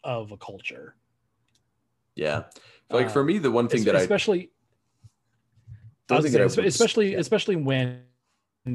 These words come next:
Speaker 1: the person writing it isn't of that culture.
Speaker 2: Yeah.
Speaker 1: You know, it's, it's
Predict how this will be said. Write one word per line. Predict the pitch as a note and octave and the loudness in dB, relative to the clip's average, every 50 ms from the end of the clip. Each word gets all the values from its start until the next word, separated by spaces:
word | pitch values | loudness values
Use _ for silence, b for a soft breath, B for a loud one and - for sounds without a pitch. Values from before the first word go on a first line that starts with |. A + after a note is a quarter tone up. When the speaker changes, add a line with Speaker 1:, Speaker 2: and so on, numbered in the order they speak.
| B2 C3 B2+ B2+ _ _ _ _ _ _ _ _ - | -6 -8 -10 -16 _ _ _ _ _ _ _ _ -8
Speaker 1:
the | D3+ C3 | -8 -6
person | B2+ - C3+ B2+ - B2 A2+ | -4 -4 -4 -4 -4 -6 -6
writing | G#2+ A2+ A2+ A2 A#2 A#2+ B2 A#2+ A#2+ | -6 -4 -4 -4 -4 -4 -4 -4 -6
it | A#2+ B2 C3 - | -6 -8 -8 -10
isn't | B2+ A#2 A#2 B2+ C3 C3+ C3 - - - - _ _ _ _ _ - | -10 -8 -4 -4 -4 -4 -4 -6 -16 -18 -20 _ _ _ _ _ -6
of | D3 C#3+ D3 D3 C#3+ | -4 -4 -4 -4 -4
that | D#3 D#3 D3+ - - | -4 -6 -6 -8 -8
culture. | - E3+ E3 D3 - F3+ E3+ E3+ E3+ D#3+ _ _ _ _ _ _ _ - | -4 -4 -4 -2 -2 -2 -2 -2 -4 -6 _ _ _ _ _ _ _ -8
Speaker 2:
Yeah. | D#2+ D#2+ D#2+ E2 - - _ _ _ _ - | -6 -4 -4 -4 -6 -10 _ _ _ _ -8
Speaker 1:
You | C3+ B2 | -6 -4
know, | B2 A#2+ A#2 | -4 -4 -6
it's, | A#2 - - | -8 -8 -8
it's | E3+ D3+ B2+ C3 - - | -8 -8 -8 -8 -10 -18